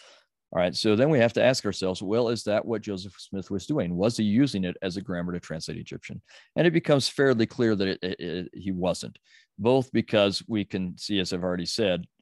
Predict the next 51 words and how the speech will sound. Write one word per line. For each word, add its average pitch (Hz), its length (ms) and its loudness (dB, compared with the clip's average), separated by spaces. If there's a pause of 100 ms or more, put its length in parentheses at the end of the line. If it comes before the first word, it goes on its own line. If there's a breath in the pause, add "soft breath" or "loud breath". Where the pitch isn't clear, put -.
(220)
he 104 160 -2
was 98 140 -2
translating 92 640 -2
before 92 340 -4
he 90 100 0
ever 85 120 -2
had 85 180 -6
a 82 40 -8
chance 113 540 -4
to 95 100 -8
create 82 320 -8
that. - 260 -8
So - 160 -6
he's 90 180 -4
translating 95 680 0
by 104 240 2
inspiration 92 600 -4 (340 loud breath)
before 101 540 0 (100)
any 120 220 2
kind 101 200 0
of 92 80 -4
grammar 87 340 -4
is 80 120 -12
created. 87 480 -6 (460 soft breath)
And 104 140 2
then 127 100 4
if 123 140 -2
you 110 180 2
look 127 260 2
at, 95 200 2
and 95 120 0
I 92 80 2
have 101 220 -2
done 87 180 -4
this, 87 240 -6
if 87 140 -12
you 95 80 -4
look 117 240 0
at 98 100 0
all 104 320 4
the 92 100 -4
things 101 300 -6
that 90 80 -10
are 95 60 -6
going 95 260 -4
on 95 180 -2
in 90 220 -4
those 85 200 -8
documents 90 440 -4
very 87 180 -4
carefully, 85 480 -6